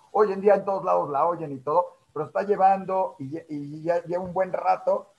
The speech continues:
transmitiendo el sabor latino, incluyendo el del mate, que no puede faltar,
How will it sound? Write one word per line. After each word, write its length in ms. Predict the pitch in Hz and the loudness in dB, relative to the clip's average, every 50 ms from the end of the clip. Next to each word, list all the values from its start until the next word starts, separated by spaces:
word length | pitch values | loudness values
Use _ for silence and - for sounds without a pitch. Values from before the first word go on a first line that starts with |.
| _ _ _ _ _ - | _ _ _ _ _ -6
transmitiendo 580 | 143 147 143 135 156 151 143 - 180 190 202 | -4 -4 -4 -4 -6 -8 -6 -4 -4 -2 -4
el 100 | 196 185 | -4 -4
sabor 380 | - - 151 151 170 180 175 175 | -2 -2 2 4 4 4 4 4
latino, 640 | 175 165 151 - - 185 185 180 175 185 202 196 - - | 4 2 2 0 -2 -6 -4 0 2 2 2 0 -4 -12
incluyendo 520 | 175 180 165 - 170 180 185 196 202 214 | -12 -10 -10 -8 -6 -2 -2 -2 0 0
el 100 | 202 185 | -2 -2
del 200 | 156 156 147 147 | -2 -6 -6 -4
mate, 400 | 151 165 185 190 190 - 202 202 | -2 0 0 0 0 -4 -8 -8
que 100 | - 151 | -8 -8
no 140 | 156 165 156 | -8 -6 -2
puede 240 | - 180 160 156 135 | -2 -2 -2 -2 -4
faltar, 640 | - 131 131 139 135 - - 165 190 214 208 - | -6 -8 -8 -8 -8 -6 0 2 2 2 2 0